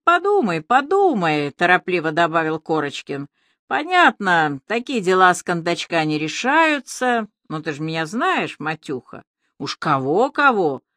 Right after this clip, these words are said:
а тебя не обижу. Если, конечно, я в тебе и теперь не ошибаюсь". Он бросил на Матвея уже не заискивающий, а обычный свой пьяный, цепкий взгляд.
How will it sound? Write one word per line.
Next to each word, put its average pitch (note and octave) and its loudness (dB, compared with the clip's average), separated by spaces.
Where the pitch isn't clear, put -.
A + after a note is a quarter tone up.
а C#3+ -4
тебя C#3+ -2
не D3 -2
обижу. D#3 -4
Если, F4+ -2
конечно, C4+ 2
я G#3+ 2
в - -8
тебе G3 2
и G3 -4
теперь B3+ -2
не C#3 -4
ошибаюсь". C3 -6
Он F3 -2
бросил F3 0
на E3+ -2
Матвея E3+ 2
уже E3 -2
не E3+ -2
заискивающий, F3 -2
а D#3 4
обычный D3+ -4
свой C#3+ -6
пьяный, E3 0
цепкий - -10
взгляд. C3+ -10